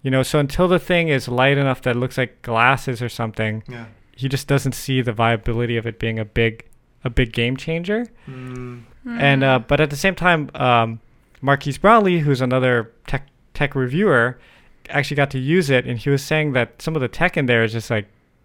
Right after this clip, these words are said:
Speaker 1: groundbreaking.
Speaker 2: Oh yeah, I mean, that's why, that's why it costs so much, 'cause the,
Speaker 1: Yeah.
Speaker 2: the s-, the drivers for the sound, the visual on the screen, uh, you know, all that kind of stuff that they put into it.
Speaker 1: Yeah.
Speaker 2: It's super, 'cause it, it's like it
Speaker 1: Do,
Speaker 2: overlays
Speaker 1: do, do you know how
Speaker 2: something
Speaker 1: it
Speaker 2: over the
Speaker 1: works?
Speaker 2: thing.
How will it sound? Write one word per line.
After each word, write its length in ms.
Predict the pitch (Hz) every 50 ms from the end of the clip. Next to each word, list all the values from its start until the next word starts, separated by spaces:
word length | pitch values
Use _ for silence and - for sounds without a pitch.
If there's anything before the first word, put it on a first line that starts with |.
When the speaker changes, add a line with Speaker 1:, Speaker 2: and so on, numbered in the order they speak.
| _ _
Speaker 1:
groundbreaking. 720 | - 123 123 135 139 131 117 120 117 113 - - 107 104 107
Speaker 2:
Oh 120 | 135 127 110
yeah, 140 | 104 110 113
I 60 | -
mean, 140 | 135 143 143
that's 220 | 147 156 151 -
why, 260 | 202 190 165 147 131 135
that's 240 | 127 135 135 -
why 80 | 156 135
it 80 | 123 160
costs 280 | - 165 156 143 -
so 100 | - 120
much, 320 | 107 95 87 90 - - -
'cause 160 | 143 123 110
the, 200 | 120 120 113 110 127
Speaker 1:
Yeah. 180 | 131 120 113 113
Speaker 2:
the 60 | 107
s-, 160 | 101 - -
the 200 | - - 131 127
drivers 360 | 113 127 147 143 143 135 123
for 140 | - - 123
the 100 | 110 110
sound, 640 | 107 - - 160 143 131 120 110 104 104 101 101 98
the 320 | 104 104 104 104 104 104
visual 400 | 101 107 131 123 120 127 120 110
on 160 | 107 107 107
the 80 | 104 104
screen, 680 | - - - - 160 151 139 123 117 113 104 104 104 104
uh, 220 | 101 101 101 101 104
you 100 | 120 131
know, 100 | 120 110
all 160 | 101 104 113
that 140 | 117 117 117
kind 140 | - 120 113
of 60 | 107
stuff 240 | - - 113 101 -
that 100 | - 110
they 60 | 107 107
put 220 | - - 113 113
into 260 | 117 120 117 - 110
it. 100 | 104 98 - - - - -
Speaker 1:
Yeah. 100 | 151 143 -
Speaker 2:
It's 140 | - 143 -
super, 480 | - 165 156 147 156 147 131 117 - - - - - - _
'cause 140 | - 151 131
it, 200 | 143 139 143 -
it's 200 | 156 143 143 -
like 180 | 151 147 139 143
it 60 | 135
Speaker 1:
Do, 60 | 131
Speaker 2:
overlays 480 | 135 135 123 131 131 127 156 175 - 147
Speaker 1:
do, 100 | 175 175
do 60 | 151 160
you 60 | 175
know 120 | 180 185
how 140 | 165 190 185
Speaker 2:
something 120 | 175 151
Speaker 1:
it 20 | 135
Speaker 2:
over 40 | 127
the 40 | 123
Speaker 1:
works? 260 | 131 160 180 - -
Speaker 2:
thing. 160 | - 120 117